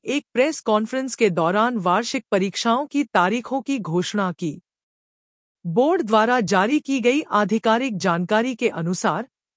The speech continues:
कक्षा दसवीं और बारहवीं की परीक्षाएं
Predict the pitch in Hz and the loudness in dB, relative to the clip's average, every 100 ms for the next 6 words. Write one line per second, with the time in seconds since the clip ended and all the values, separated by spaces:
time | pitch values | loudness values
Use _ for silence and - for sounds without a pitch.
0 | _ 254 269 - 320 185 170 180 233 180 | _ 0 0 2 2 2 -2 -2 -2 -2
1 | 156 _ _ - 233 208 196 208 262 302 | -8 _ _ 0 2 4 4 2 2 0
2 | 349 330 - 190 208 - 254 240 | 2 2 2 0 0 -2 -2 -2